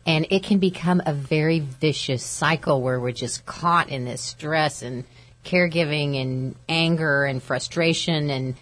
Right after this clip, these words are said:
hopelessness. And, I mean, you can really get c-, wound up around that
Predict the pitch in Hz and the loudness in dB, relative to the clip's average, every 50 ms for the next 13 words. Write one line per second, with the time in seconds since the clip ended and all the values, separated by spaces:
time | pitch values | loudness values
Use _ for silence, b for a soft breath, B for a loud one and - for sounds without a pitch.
0 | b b b - 202 196 196 196 208 190 180 180 - - 170 165 156 143 143 143 | b b b 4 6 6 6 6 6 4 4 4 2 0 0 2 2 0 0 -2
1 | - - 156 139 131 127 b b b b b - 156 156 156 160 160 156 - 156 | -4 -6 -6 -6 -6 -8 b b b b b -4 -2 0 0 0 0 0 -2 -2
2 | 180 208 190 - 226 208 190 220 277 330 320 233 214 160 - - - - 175 - | -2 -4 0 2 2 4 6 6 4 4 4 2 2 0 0 -4 -8 -10 -10 -4
3 | - 165 170 175 180 180 170 - - 277 - - - 175 170 160 170 156 151 147 | 0 2 4 6 6 6 6 6 6 4 4 4 4 2 4 4 4 4 4 4
4 | 147 147 139 139 139 170 185 208 240 233 - | 2 2 0 0 0 2 2 4 2 2 0